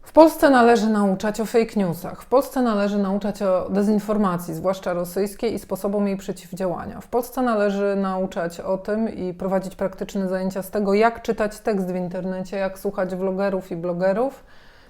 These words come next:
odróżniając, y, prawdę od fałszu. W Polsce należy nauczać w szkołach technik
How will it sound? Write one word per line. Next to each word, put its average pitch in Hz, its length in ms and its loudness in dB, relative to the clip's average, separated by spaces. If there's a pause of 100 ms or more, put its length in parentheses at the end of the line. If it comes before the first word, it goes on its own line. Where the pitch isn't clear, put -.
(340)
odróżniając, 208 1000 0
y, 185 40 -4 (520)
prawdę 190 400 6
od 196 100 -4
fałszu. 170 480 -6 (1080)
W - 120 -20
Polsce 262 560 4
należy 214 400 2
nauczać 196 480 -2
w - 60 -16
szkołach 196 560 0
technik 196 580 -6